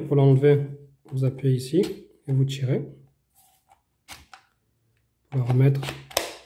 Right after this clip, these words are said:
vous venez glisser ici. Sur la batterie, vous avez un bouton pour le témoin de charge, donc là on voit qu'elle est au minimum. Ici, vous avez une lumière qui, qui s'allume au moment où vous commencez à utiliser la visseuse et,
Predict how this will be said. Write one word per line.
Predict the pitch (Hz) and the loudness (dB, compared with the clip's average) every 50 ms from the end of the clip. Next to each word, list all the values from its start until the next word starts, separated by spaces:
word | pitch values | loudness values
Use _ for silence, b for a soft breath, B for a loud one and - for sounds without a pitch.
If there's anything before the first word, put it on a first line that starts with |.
| _ - | _ -8
vous | 147 139 135 | -4 -2 2
venez | 135 135 139 139 139 | 4 6 6 4 4
glisser | 139 - - - 135 139 - - 139 135 127 - - - - | 2 -2 -8 -12 -14 -18 -14 -6 -4 -4 -4 -4 -6 -8 -8
ici. | 135 120 - - - 196 190 B B B B B B | -8 -8 -6 -6 -4 -4 -4 B B B B B B
Sur | _ - - 156 | _ -10 -4 0
la | 151 156 151 | 2 2 4
batterie, | 160 160 - - - 185 185 180 | 2 0 0 -2 -2 0 0 2
vous | 165 147 135 | 2 2 4
avez | 147 147 143 147 151 | 4 6 6 6 4
un | 147 143 | 4 4
bouton | 143 143 147 - - 156 156 147 - - | 2 0 -2 0 2 2 2 2 0 -6
pour | - - 151 143 143 - - - | -2 2 2 4 4 2 -2 -6
le | 143 131 | -6 -6
témoin | - - 131 127 127 | -4 -2 0 0 0
de | 123 120 | 0 -2
charge, | - - 151 160 165 151 | -4 -6 -6 -6 -4 -2
donc | 135 123 - | -2 -4 -2
là | 131 127 | -4 -4
on | 123 120 | -4 -4
voit | 117 120 117 | -4 -6 -6
qu'elle | 120 - 135 | -8 -8 -10
est | 127 | -8
au | 123 | -6
minimum. | 120 123 127 123 123 143 160 160 135 - - - - _ _ _ _ _ _ _ _ _ _ _ _ _ _ _ _ _ _ _ - | -2 -2 -2 0 0 0 0 0 -2 -4 -6 -12 -18 _ _ _ _ _ _ _ _ _ _ _ _ _ _ _ _ _ _ _ -2
Ici, | 165 160 160 - - 196 196 202 | 0 0 0 2 2 4 4 4
vous | 180 156 | 6 4
avez | 147 143 139 151 | 4 4 4 4
une | 147 147 | 4 4
lumière | 147 151 151 160 175 170 - - - | 2 4 4 4 4 2 0 -4 -10
qui, | - - - _ _ _ | -16 -20 -20 _ _ _
qui | _ - | _ -18
s'allume | - - 139 147 156 160 | -6 -2 0 2 4 6
au | 151 139 | 6 6
moment | 139 139 151 156 | 6 4 4 4
où | 151 139 135 | 2 2 0
vous | 135 | -2
commencez | - 139 143 139 135 135 - 139 | -2 0 0 2 2 0 0 0
à | 135 127 | -2 -2
utiliser | 131 - - 147 139 139 | -2 -4 -8 -6 -4 -2
la | 143 139 | 0 0
visseuse | 131 131 120 - - 156 175 190 147 - - - - _ _ _ _ _ _ _ _ _ _ | 0 -2 -2 -4 -2 -2 -2 0 -2 -4 -8 -12 -18 _ _ _ _ _ _ _ _ _ _
et, | 139 | -16